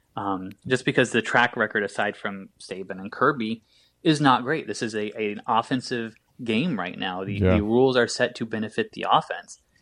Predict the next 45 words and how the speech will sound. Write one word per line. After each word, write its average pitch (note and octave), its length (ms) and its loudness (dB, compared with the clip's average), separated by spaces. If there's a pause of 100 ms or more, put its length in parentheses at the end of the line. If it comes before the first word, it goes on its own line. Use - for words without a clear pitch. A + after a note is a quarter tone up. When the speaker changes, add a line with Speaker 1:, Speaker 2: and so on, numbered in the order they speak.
(140)
Speaker 1:
And, G2 560 -8 (500)
you E3 80 0
know, D#3 180 2 (200)
so, E3 320 6 (240)
uh, D#3 200 4
maybe D#3+ 240 0
that's, C3+ 240 -2
that's C3+ 200 -6
part A#2+ 240 -2
of A2 80 -6
it G2 80 -8
as F#2+ 120 -14
well. - 300 -12 (600)
Speaker 2:
It's - 100 -14
a - 20 -6
great G#2+ 240 6
point. G#2 320 4 (480)
Um, B2+ 300 8
I'll D#3 180 10
be, D3+ 380 10
uh, C3+ 100 12
I C3 100 6
know C#3+ 140 6
Steve D#3 300 4
will D3+ 80 4
be B2+ 100 6
watching B2 380 8
this A#2 160 4
game A2+ 200 4
closely. A#2+ 640 6
Number A#2 260 4
seven, A#2+ 400 6
Cincinnati, C3 1040 4
who G#2+ 220 6
has G#2+ 160 6
still B2+ 340 4
got A2+ 260 6
hopes A#2+ 480 6
to, G#2+ 360 4
uh, G2+ 200 6
be G2+ 300 2
a G2+ 60 4
Final G#2 340 4
Four G#2 260 2
team, G#2+ 480 2